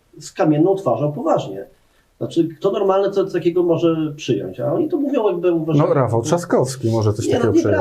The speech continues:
Speaker 2: przyjąć.
Speaker 1: jest, przecież wie pan, że to jest nieprawda. To, to są jakieś ich, e, wyimaginowane, e, projekcje, które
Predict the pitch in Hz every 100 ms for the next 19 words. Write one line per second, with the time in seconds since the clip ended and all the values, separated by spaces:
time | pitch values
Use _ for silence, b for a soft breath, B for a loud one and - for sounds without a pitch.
0 | 202 175 - 151 165 147 120 - 117 -
1 | - - - 98 127 127 139 151 135 139
2 | - - - 131 123 - 127 - 147 135
3 | 160 135 127 123 - _ _ - 135 143
4 | 143 - 151 131 135 135 127 139 127 120
5 | - - 65 - - 131 131 131 - 110
6 | - 110 104